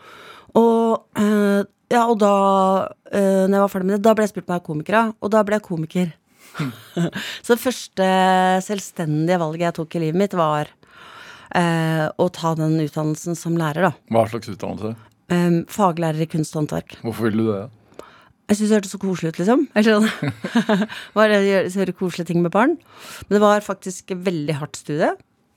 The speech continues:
Speaker 1: Em, det var utrolig hardt, altså. Det var sånn, eh, eh,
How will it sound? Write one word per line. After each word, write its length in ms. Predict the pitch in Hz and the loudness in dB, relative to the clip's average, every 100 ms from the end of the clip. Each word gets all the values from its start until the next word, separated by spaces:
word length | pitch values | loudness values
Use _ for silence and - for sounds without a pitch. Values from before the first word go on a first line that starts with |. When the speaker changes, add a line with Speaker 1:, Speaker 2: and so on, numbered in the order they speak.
| _ - - - | _ -20 -20 -4
Speaker 1:
Em, 680 | 202 202 196 196 190 190 190 - _ _ _ _ _ _ _ _ _ | 2 4 4 4 2 2 0 -4 _ _ _ _ _ _ _ _ _
det 180 | - 220 | -2 0
var 180 | 208 202 | 2 0
utrolig 400 | 220 - 156 165 | 0 -8 -6 -2
hardt, 160 | 247 - | -2 -2
altså. 240 | 247 226 | -4 0
Det 40 | 208 | 0
var 100 | 202 | 2
sånn, 200 | 202 202 | 4 4
eh, 1120 | 196 190 190 190 190 - - - - - - 190 | 4 4 4 2 0 -4 -20 -20 -20 -20 -4 0
eh, 260 | 185 185 | 2 2